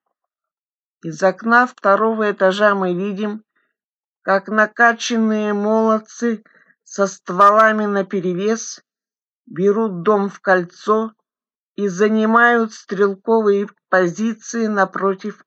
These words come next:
окон. Два чёрных джипа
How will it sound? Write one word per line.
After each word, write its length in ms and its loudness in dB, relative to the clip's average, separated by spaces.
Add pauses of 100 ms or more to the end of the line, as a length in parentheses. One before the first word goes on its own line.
окон. 500 -2 (1600)
Два 400 2
чёрных 720 -2
джипа 760 -4